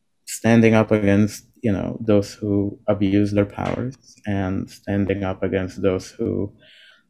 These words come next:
um, bully you and those who discriminate you and openly, um,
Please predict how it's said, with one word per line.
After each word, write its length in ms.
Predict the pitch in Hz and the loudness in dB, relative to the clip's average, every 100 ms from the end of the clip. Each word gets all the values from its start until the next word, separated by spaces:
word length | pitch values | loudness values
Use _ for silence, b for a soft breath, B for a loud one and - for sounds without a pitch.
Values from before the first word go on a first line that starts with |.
| - | -4
um, 800 | 98 101 98 98 98 95 98 - _ _ - | 2 4 4 4 0 -2 -6 -10 _ _ -6
bully 440 | 113 107 113 117 | 2 6 8 8
you 400 | 120 101 101 127 | 6 6 4 2
and 180 | 117 92 | 2 2
those 220 | 95 92 | 0 -2
who 300 | - 98 92 | -2 0 0
discriminate 880 | 98 95 - 104 101 95 90 90 - | -2 -2 -6 0 2 0 -2 -8 -4
you 220 | 98 104 | 0 2
and 440 | 90 92 90 - - - | 0 -2 -2 -6 -8 2
openly, 640 | 147 120 92 87 87 107 - | 2 2 -2 -4 -4 -4 -6
um, 460 | 95 - - - | -8 -8 -8 -10